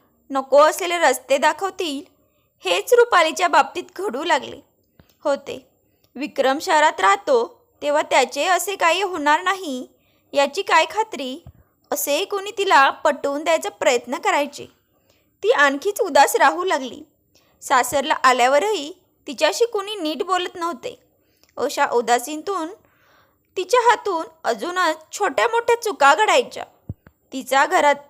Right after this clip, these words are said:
फारसा उपयोग होत नाही हे पाहून घरच्या लोकांनी तिला घरातून निघायला इच्छा होईल अशा प्रकारे त्रास द्यायला सुरुवात केली होती. विक्रमला ही गोष्ट कळली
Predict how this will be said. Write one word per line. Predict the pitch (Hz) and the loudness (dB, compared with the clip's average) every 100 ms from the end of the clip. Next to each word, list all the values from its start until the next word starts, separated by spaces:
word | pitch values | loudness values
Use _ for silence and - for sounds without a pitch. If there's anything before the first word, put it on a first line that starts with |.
| _ _ _ _ _ - | _ _ _ _ _ 0
फारसा | 392 370 - 392 330 508 | 2 2 0 2 2 2
उपयोग | 719 285 294 302 | -4 -4 0 0
होत | 359 427 440 | 0 -6 -4
नाही | 427 392 294 466 _ - | -8 -6 -6 -8 _ -8
हे | 403 | -4
पाहून | - 403 392 453 | 2 2 2 -2
घरच्या | 339 277 214 302 | 0 0 2 0
लोकांनी | 330 330 381 381 330 262 339 _ _ _ _ | 2 0 -2 -2 -4 -8 -10 _ _ _ _
तिला | 302 320 | -4 0
घरातून | 339 269 240 349 339 | 2 2 0 -4 -8
निघायला | 285 320 370 349 254 269 - _ _ | -6 -4 -2 2 2 0 -8 _ _
इच्छा | 302 294 427 453 | -12 -6 0 2
होईल | 440 403 285 - - | 4 0 -2 -6 -4
अशा | 277 311 285 | -4 0 0
प्रकारे | 285 370 370 392 370 277 427 _ _ _ - | 2 -2 0 0 0 -2 -6 _ _ _ 0
त्रास | 302 302 403 | 4 4 2
द्यायला | 427 466 494 | 2 2 2
सुरुवात | - 359 269 294 | 0 0 2 2
केली | - 427 370 | 0 -2 0
होती. | 415 392 - - _ _ _ _ _ - | -2 -6 -10 -20 _ _ _ _ _ -14
विक्रमला | 269 - 240 247 277 | -12 -4 -2 0 0
ही | 339 370 | -2 -4
गोष्ट | 254 294 294 - | 0 2 2 -2
कळली | 403 392 392 370 320 302 | -4 0 0 0 -4 -6